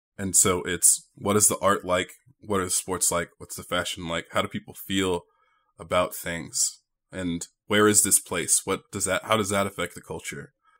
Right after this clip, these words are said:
Because before you even get into yourself, like, you build in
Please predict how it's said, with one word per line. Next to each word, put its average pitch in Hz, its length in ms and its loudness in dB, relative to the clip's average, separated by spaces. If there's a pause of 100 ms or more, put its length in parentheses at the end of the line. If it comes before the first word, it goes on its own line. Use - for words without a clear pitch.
(200)
Because 104 260 0
before 110 360 4
you 104 140 2
even 98 260 2
get 98 140 2
into 92 240 -2
yourself, 98 580 4
like, 85 240 -12
you 82 200 -16 (100)
build 95 280 2
in 82 320 -2